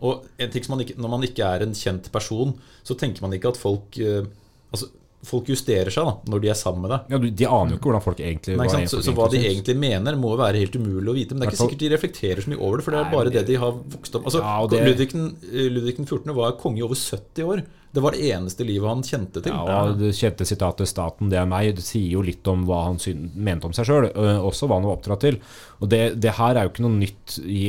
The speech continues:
Speaker 2: enevoldstida, for så vidt. Det gjelder, hvis du, hvis du ser på gamle kilder over, øh, norske prinser i middelalderen, øh, Håkon Håkonsen og hele den gjengen der, så, så ser du hvordan de også er oppdratt i en tro om at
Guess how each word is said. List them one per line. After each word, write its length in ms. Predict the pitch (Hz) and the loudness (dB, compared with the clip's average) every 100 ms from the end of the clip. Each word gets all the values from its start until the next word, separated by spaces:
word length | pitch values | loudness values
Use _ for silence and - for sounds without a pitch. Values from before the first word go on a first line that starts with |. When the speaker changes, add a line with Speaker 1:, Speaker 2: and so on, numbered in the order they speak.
| 98 | 0
Speaker 2:
enevoldstida, 880 | 85 87 - - 107 95 - 110 110 | -2 -4 -6 -6 -4 -2 0 0 0
for 140 | 110 | 0
så 160 | 104 92 | 0 2
vidt. 280 | 120 - 101 | 2 0 0
Det 140 | 104 | 2
gjelder, 340 | 95 90 98 95 | 2 2 2 2
hvis 140 | 98 104 | 0 0
du, 80 | 101 104 - - - 104 | 0 0 -6 -20 -10 -4
hvis 140 | 104 | 0
du 20 | |
ser 340 | 104 101 101 101 - | 2 4 2 0 0
på 140 | 110 101 | 0 2
gamle 240 | 95 95 | 0 0
kilder 320 | 101 87 87 | -2 0 2
over, 340 | 90 95 95 95 | 2 2 2 2
øh, 240 | 92 92 - | 0 -2 -6
norske 560 | 82 104 101 - - 95 | -8 -4 -4 -4 -6 -2
prinser 420 | 104 80 - 92 | -2 -2 -2 -2
i 80 | 92 90 | 0 0
middelalderen, 480 | 85 92 101 127 - - | 0 0 2 0 -2 -4
øh, 400 | 107 104 101 98 - - - - - _ - | -2 2 2 0 -4 -14 -20 -20 -20 _ -2
Håkon 220 | 92 95 | 0 2
Håkonsen 400 | 95 87 85 - 95 | 2 0 -4 -2 -2
og 120 | 92 | 0
hele 160 | 92 90 | 0 0
den 60 | 92 | 0
gjengen 120 | 95 | 2
der, 60 | 113 | 2
så, 160 | - 110 | 2 0
så 140 | 107 104 | -2 -2
ser 160 | 98 | 0
du 60 | 95 | 2
hvordan 180 | 95 95 85 | 2 0 -2
de 100 | 104 | -4
også 280 | - 135 113 | -2 0 2
er 100 | 87 | 0
oppdratt 400 | - 98 101 101 | -4 -2 -2 0
i 60 | |
en 100 | 98 | -2
tro 240 | 101 90 87 | 0 -2 0
om 120 | 92 | -2
at 100 | - | -4